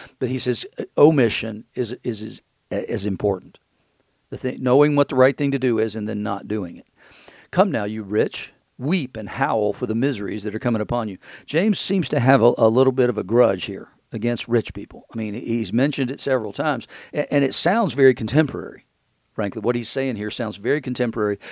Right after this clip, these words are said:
to a lot of the complaints that, that are there about the inequity in, in life. And, and there's a serious bunch of inequity. I heard a,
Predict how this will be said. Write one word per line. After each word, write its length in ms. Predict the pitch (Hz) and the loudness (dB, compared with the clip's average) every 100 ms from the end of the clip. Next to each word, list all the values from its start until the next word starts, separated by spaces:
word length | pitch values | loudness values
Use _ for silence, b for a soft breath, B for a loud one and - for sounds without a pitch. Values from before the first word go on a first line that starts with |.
| B | B
to 120 | - 127 | -2 0
a 20 | |
lot 220 | 110 131 | 2 2
of 40 | |
the 60 | 135 | 0
complaints 540 | - 107 117 110 - - B B | -4 -6 -4 -6 -8 -14 B B
that, 260 | 120 120 - - | 0 0 0 -2
that 220 | 123 117 | 2 2
are 140 | 120 - | 0 -4
there 320 | - 113 113 113 | -8 0 0 2
about 280 | 110 117 | 2 0
the 220 | - 117 131 | 0 -2 2
inequity 580 | 123 117 120 127 104 | 4 4 4 2 2
in, 480 | 104 - 117 110 104 - _ _ | 0 2 2 2 -2 -10 _ _
in 140 | - 110 | 0 2
life. 600 | 104 101 95 - - - _ _ _ - | 4 4 4 -2 -16 -20 _ _ _ 0
And, 160 | 139 | 2
and 140 | 143 131 | 4 4
there's 160 | 127 | 2
a 60 | 104 | 2
serious 720 | - 147 160 131 113 110 - | -2 0 2 2 2 -2 -8
bunch 280 | - 127 143 | 0 0 0
of 100 | 107 | -4
inequity. 420 | 101 98 98 107 | -6 -8 -10 0
I 80 | 113 | 4
heard 180 | 113 | 6
a, 80 | 113 | 4